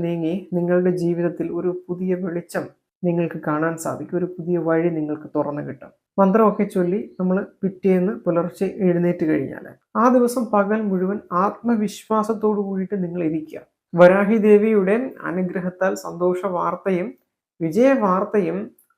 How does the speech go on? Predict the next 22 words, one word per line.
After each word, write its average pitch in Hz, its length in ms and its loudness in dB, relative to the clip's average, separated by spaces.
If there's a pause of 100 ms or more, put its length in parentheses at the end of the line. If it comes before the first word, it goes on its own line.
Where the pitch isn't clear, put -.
(140)
ആ - 20 6 (120)
ഒരു 185 120 0 (100)
പകൽ 175 240 4 (120)
നിങ്ങളെ 160 240 -2 (100)
തേടിയെത്തുന്നതാണ്. 151 880 0 (240)
ഈ 175 40 8 (100)
വിധം 175 260 2 (160)
വരാഹി 170 380 0 (100)
ദേവിയുടെ 160 520 0
അതിദിവ്യമാർന്ന 170 920 -4 (140)
ഈ - 20 -6 (120)
ഒരു 165 180 -16
മന്ത്രം 165 320 -6 (180)
ഉറങ്ങുന്നതിന് 175 680 -10
മുൻപ് 165 340 -12
മൂന്ന് 180 280 -8 (100)
തവണ 170 220 -4 (340)
ജപം 175 200 2 (100)
ചെയ്യുന്നതിലൂടെ 147 640 -4 (400)
വിജയവാർത്തകളും 175 920 0 (140)
സന്തോഷ 160 460 -2 (140)
വാർത്തകളും 185 540 -4